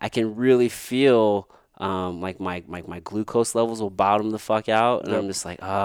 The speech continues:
Speaker 1: I'm not super fat adaptive right now 'cause I'm feeling pretty lightheaded," and it's
Speaker 2: Yeah.
Speaker 1: like, "Oh, that's not a good feeling."
Speaker 2: No.
Speaker 1: Yeah, you
Speaker 2: I don't even like eating lunch anymore.
Speaker 1: Really?
Speaker 2: 'Cause it's just where you get into the,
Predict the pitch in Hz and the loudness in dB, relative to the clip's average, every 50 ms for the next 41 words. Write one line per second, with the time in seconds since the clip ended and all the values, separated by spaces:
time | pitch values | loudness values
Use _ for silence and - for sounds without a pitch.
0 | 95 95 95 101 101 101 95 - - - 98 - 95 87 - - 98 98 101 98 | -2 -2 -4 -4 -6 -6 -6 -6 -6 -8 -8 -10 -12 -10 -6 -4 -4 -2 -4 -4
1 | 92 92 87 87 - - 90 92 90 87 82 85 87 87 87 - - 90 87 - | -6 -8 -8 -8 -12 -14 -14 -12 -12 -12 -10 -12 -12 -14 -14 -14 -18 -18 -16 -16
2 | - - 98 92 92 90 - 101 92 92 90 87 87 - - 95 92 95 92 90 | -12 -10 -8 -8 -8 -10 -10 -10 -10 -8 -8 -8 -10 -10 -8 -8 -8 -6 -6 -8
3 | 87 85 87 90 90 - 90 90 90 90 87 87 87 - - - - 90 90 85 | -10 -12 -14 -14 -10 -8 -8 -6 -6 -8 -8 -10 -12 -14 -18 -14 -12 -10 -10 -10
4 | 82 - 82 - - 147 117 101 95 98 87 - - 104 113 107 98 92 87 87 | -10 -12 -12 -8 -6 -6 -6 -4 -6 -8 -10 -6 -2 0 0 0 0 -2 -8 -8
5 | 98 107 127 135 117 - - - _ _ _ 92 95 101 101 98 90 87 92 98 | -6 -4 -4 -4 -4 -8 -16 -20 _ _ _ -4 -2 0 0 0 -2 -4 -6 -4
6 | 107 120 151 185 170 139 117 110 104 107 117 139 - - 131 107 110 107 101 104 | -2 2 2 2 2 0 -2 -6 -6 -4 -4 -4 -4 -4 -8 -8 -8 -8 -8 -10
7 | 98 95 - 92 80 80 90 80 67 67 71 - - - 101 101 98 98 101 110 | -10 -12 -14 -16 -14 -12 -12 -12 -12 -14 -16 -20 -20 -10 -6 -2 0 0 0 0
8 | 110 - - 139 120 113 - - - 104 - - - _ _ _ _ - _ _ | -2 -4 -8 -8 -8 -8 -10 -10 -12 -12 -14 -16 -18 _ _ _ _ -20 _ _
9 | _ _ _ _ _ _ _ _ _ _ _ _ _ _ _ - _ _ _ _ | _ _ _ _ _ _ _ _ _ _ _ _ _ _ _ -20 _ _ _ _
10 | - 104 95 92 92 - 95 92 92 90 85 80 87 80 76 | -16 -14 -14 -14 -10 -10 -10 -10 -10 -12 -10 -10 -10 -10 -10